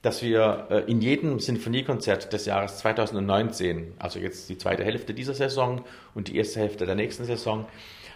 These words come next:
dass wir in jedem Konzert einen der Bauhausmeister, der hier in Dessau, äh, gelebt und gewirkt hat, etwas in den Mittelpunkt rücken. Und das ist bei diesem Konzert, was Sie ansprechen, Wassily Kandinsky. Und wir haben einfach russische Musik genommen, um einfach da ein Schlaglicht drauf zu werfen. Und da hören Sie eben dieses, äh,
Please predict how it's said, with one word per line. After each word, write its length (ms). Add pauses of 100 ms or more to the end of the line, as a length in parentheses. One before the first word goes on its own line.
(120)
dass 140
wir 60
in 60
jedem 240
Konzert 540
einen 220
der 100
Bauhausmeister, 760
der 120
hier 180
in 120
Dessau, 500
äh, 360
gelebt 380
und 120
gewirkt 400
hat, 240 (280)
etwas 320
in 80
den 60
Mittelpunkt 500
rücken. 420 (420)
Und 360
das 120
ist 200
bei 80
diesem 240
Konzert, 380
was 100
Sie 160
ansprechen, 840
Wassily 320
Kandinsky. 760 (360)
Und 60
wir 80
haben 120
einfach 260
russische 300
Musik 420
genommen, 320
um 120
einfach 260
da 120
ein 100
Schlaglicht 680
drauf 220
zu 140
werfen. 340
Und 100
da 80
hören 160
Sie 160
eben 220
dieses, 420
äh, 300